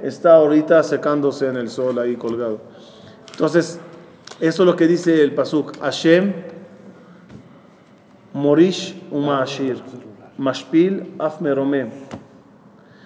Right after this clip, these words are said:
Akadosh Baruj Hu, en un minuto, en un minuto,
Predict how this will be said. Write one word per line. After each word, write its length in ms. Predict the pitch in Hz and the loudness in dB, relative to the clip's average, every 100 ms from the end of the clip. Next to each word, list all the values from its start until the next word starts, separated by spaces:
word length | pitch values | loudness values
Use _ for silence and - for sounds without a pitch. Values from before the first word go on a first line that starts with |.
| - - - | -20 -20 -20
Akadosh 360 | - 143 170 156 | 0 4 6 6
Baruj 300 | 156 143 131 | 4 2 2
Hu, 340 | 165 175 - - - - 147 | 2 2 -2 -12 -18 -10 -4
en 200 | 143 170 | 0 0
un 180 | 180 160 | 0 2
minuto, 420 | 151 147 - - - - - - - _ - | 2 0 -4 -10 -16 -20 -20 -20 -20 _ -8
en 140 | 160 | -6
un 140 | 208 | -4
minuto, 400 | 196 180 175 180 | -4 -4 -6 -10